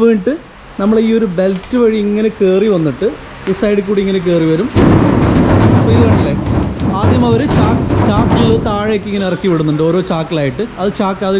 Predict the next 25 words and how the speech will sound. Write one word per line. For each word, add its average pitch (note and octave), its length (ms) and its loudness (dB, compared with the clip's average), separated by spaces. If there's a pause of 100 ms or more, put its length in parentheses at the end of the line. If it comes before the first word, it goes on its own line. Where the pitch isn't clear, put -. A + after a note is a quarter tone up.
ക്ലീൻ F3+ 240 0
ചെയ്യും. D3+ 200 -2 (640)
അത് G3+ 140 0
കഴിഞ്ഞ B3 200 2 (100)
ശേഷം A#3+ 300 0
പിന്നെ A#3+ 140 0 (100)
മൊത്തം B3+ 300 -4
ഇങ്ങനെ A3+ 180 0 (100)
ബാക്കിലോട്ട് G#3+ 460 -2
മറിച്ച് F#3 240 -2
കഴിഞ്ഞാൽ G3 260 4 (920)
നമുക്ക് A3+ 280 0
slowly A#3 460 4 (720)
ഇതുപോലെ - 460 2
കയറി - 320 2
വന്നിട്ട് G#3 320 0 (160)
ആ - 20 -4 (100)
ബെൽറ്റ് F#3+ 300 -2
വഴി G#3+ 200 0
പോവും. F#3+ 200 0 (400)
പിന്നെ A#3+ 180 0
അടുത്ത് A#3 280 -2
വാഷ് G#3 220 -4
ചെയ്യാൻ A#3+ 220 0
വേണ്ടിയിട്ട് G3 300 -2